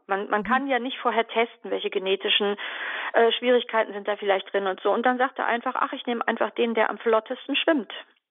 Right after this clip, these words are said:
Speaker 2: Mhm.
Speaker 1: Ja, also nach
Speaker 2: Am
Speaker 1: diesen
Speaker 2: gesündesten
Speaker 1: Kriterien,
Speaker 2: aussieht. Mhm.
Speaker 1: äh, man, ne, bei den Eizellen nimmt man natürlich die größten, schönsten, am besten entwickelten, aber man hat keine Ahnung von der Gen-, also man sch-, man, man,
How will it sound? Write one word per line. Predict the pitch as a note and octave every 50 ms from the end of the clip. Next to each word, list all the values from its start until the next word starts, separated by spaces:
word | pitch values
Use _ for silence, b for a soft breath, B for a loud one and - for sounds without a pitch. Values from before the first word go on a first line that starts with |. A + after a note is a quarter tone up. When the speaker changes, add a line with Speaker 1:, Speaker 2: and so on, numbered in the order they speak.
| _ _ _ _ _ - - -
Speaker 2:
Mhm. | - A3+ G#3 F#3 A3+ A3 G3 - - - - _ _
Speaker 1:
Ja, | G#3 A3 C4+ E4 -
also | - A#3 B3
nach | A#3+ B3+ B3
Speaker 2:
Am | -
Speaker 1:
diesen | - - G3+ G#3
Speaker 2:
gesündesten | G3 G3+ A3+ A3+ A3 A3+ B3 C4
Speaker 1:
Kriterien, | C4+ C#4+ G3+ G#3
Speaker 2:
aussieht. | G#3 - - F3+ F3 - - - - - - -
Mhm. | - A#3 A3 F#3+
Speaker 1:
äh, | F#3+ G#3
man, | G#3 B3 B3 B3+ A#3 A#3+
ne, | C4 C#4 C4+
bei | C4 A#3+ A3+
den | A3+ A3
Eizellen | - - A3+ B3 B3 - - B3+ A#3+ A#3
nimmt | A#3+ -
man | - A3
natürlich | G#3+ G#3 G#3+ - A3+ G#3+ G#3+ G#3 - -
die | G#3+ F#3+
größten, | - - - C4+ D4 D4+ D4 - - _ C#4 C4
schönsten, | - - B3+ B3 B3 B3 B3+ - - A3+
am | G3 F3 G3+
besten | G#3 G#3 G#3+ - - -
entwickelten, | - F3 F3+ - - C4+ - - C4+ B3+ B3 - A#3 A3
aber | - - G3 G3+
man | G3 G3 F#3 F#3+
hat | F#3+ F#3 - -
keine | - A3 A3+ B3+ C4 C4 A#3
Ahnung | - - G#3 G#3 G#3 G3+
von | - - G3+
der | F#3+ F#3+
Gen-, | - F#3 -
also | - G#3 G3+ A3
man | G#3+ G#3 G3+ G3+
sch-, | G3 - - - - -
man, | G#3 G3+ F#3+ F#3+ F#3+ -
man, | G3 G3 F#3 F#3 F#3+